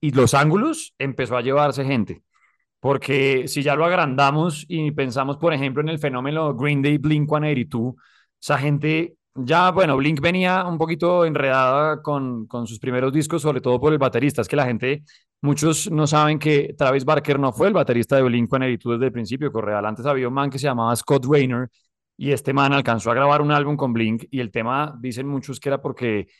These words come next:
tenía líos con el alcohol, había líos de, también de composición, había un montón de problemas con el man, termina saliendo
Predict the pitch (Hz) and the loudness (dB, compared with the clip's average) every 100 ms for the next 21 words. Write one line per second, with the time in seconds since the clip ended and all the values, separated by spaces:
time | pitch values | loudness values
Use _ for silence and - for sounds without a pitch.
0 | _ _ 120 120 127 135 135 131 135 127 | _ _ -4 0 2 2 2 2 2 2
1 | 127 120 110 - 165 214 190 151 139 131 | 0 0 -2 0 4 4 4 2 0 -2
2 | 131 139 151 143 147 139 131 123 - 123 | -2 0 2 4 4 2 2 -4 -4 -2
3 | 123 127 135 135 131 117 151 185 185 160 | 0 0 0 0 0 -2 0 2 2 0
4 | 139 165 185 180 180 175 165 143 135 143 | 0 0 0 0 0 2 2 4 2 0
5 | 143 143 147 196 196 151 135 135 143 160 | -2 -4 -2 -2 -2 -4 -4 -4 -2 -2
6 | 180 156 143 175 | 0 0 2 0